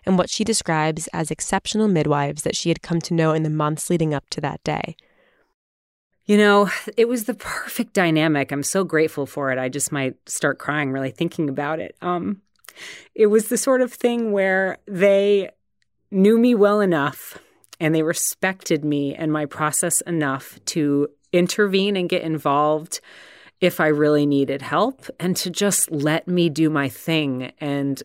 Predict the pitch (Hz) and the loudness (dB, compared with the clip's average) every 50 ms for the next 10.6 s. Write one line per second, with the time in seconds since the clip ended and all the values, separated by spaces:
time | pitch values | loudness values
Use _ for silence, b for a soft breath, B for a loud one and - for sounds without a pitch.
0 | _ - 151 143 156 156 139 151 151 147 143 - - - 151 151 143 - - - | _ -6 -2 0 0 0 0 0 0 -2 -2 -2 -2 -2 -2 -2 -2 -4 -6 -6
1 | 156 147 139 135 135 135 139 131 123 120 123 123 127 127 123 123 123 120 - _ | -4 -4 -4 -4 -4 -4 -4 -4 -4 -4 -4 -4 -4 -4 -6 -6 -8 -10 -12 _
2 | _ _ _ - 151 143 135 139 - - 143 _ _ _ _ _ _ _ _ _ | _ _ _ -8 -6 -6 -6 -8 -10 -16 -18 _ _ _ _ _ _ _ _ _
3 | - 160 160 156 151 143 135 135 127 - 139 135 - - 139 139 135 131 135 135 | 0 2 2 2 2 2 0 0 -2 -4 -6 -8 -6 -6 -6 -6 -6 -6 -4 -4
4 | 139 135 135 131 127 135 135 131 127 127 127 123 123 117 120 120 117 - _ _ | -2 -2 -2 -2 -4 -4 -4 -6 -6 -6 -8 -8 -8 -10 -10 -12 -14 -16 _ _
5 | _ _ _ _ _ _ _ _ _ _ _ _ _ _ _ _ _ _ _ _ | _ _ _ _ _ _ _ _ _ _ _ _ _ _ _ _ _ _ _ _
6 | _ _ - 226 214 220 226 247 247 226 208 196 190 196 - - 196 - - - | _ _ 2 4 4 4 4 4 2 2 4 4 2 2 0 -2 -2 -2 0 0
7 | 190 185 190 190 180 160 165 160 160 160 160 156 147 - 160 147 147 156 147 - | 2 2 2 0 0 -2 -4 -2 0 0 -2 -2 -4 -4 -6 -6 -6 -8 -4 0
8 | 165 160 160 - - - - 180 165 160 - 180 190 185 208 190 170 165 156 151 | 0 0 0 -2 -6 -4 -2 -2 -2 -2 -2 -2 -2 -2 -2 -2 0 0 0 -2
9 | 156 151 160 156 156 151 - _ - - 202 185 - 175 165 165 160 165 160 156 | -2 -2 -2 -4 -4 -6 -8 _ -2 -2 -2 0 0 -2 0 0 0 0 0 0
10 | 151 151 143 143 143 - - - - - - | -2 -2 -2 -2 -2 -2 -4 -6 -8 -10 -12